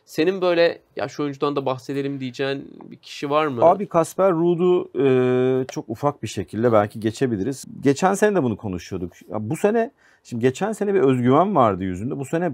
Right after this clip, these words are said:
Speaker 2: bayağı saçma mağlubiyetler aldı. Yani işte, e, Arnaldi'ye falan filan, e, maç kay-, bugün Jarry'e kaybetmiş mesela Cenevre'de. E, bir tane Estoril'de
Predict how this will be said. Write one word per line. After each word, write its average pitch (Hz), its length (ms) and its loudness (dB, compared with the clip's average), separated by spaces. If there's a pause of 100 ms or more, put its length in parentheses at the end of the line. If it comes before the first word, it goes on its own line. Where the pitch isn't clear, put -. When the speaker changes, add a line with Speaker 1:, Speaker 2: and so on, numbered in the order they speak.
(140)
Speaker 2:
bayağı 170 300 6
saçma 151 360 -2
mağlubiyetler 120 600 2
aldı. 95 260 2
Yani 101 300 -4
işte, 104 380 -2 (380)
e, 101 40 -6
Arnaldi'ye 120 760 4
falan 127 340 -4
filan, 127 440 -4 (100)
e, 110 100 -4
maç 104 240 -4
kay-, 98 180 -4
bugün 123 240 -2
Jarry'e 127 360 2
kaybetmiş 98 580 -2
mesela 87 380 -6
Cenevre'de. 95 600 -6 (520)
E, 95 380 0 (840)
bir 69 320 -10
tane 170 280 2
Estoril'de 160 800 0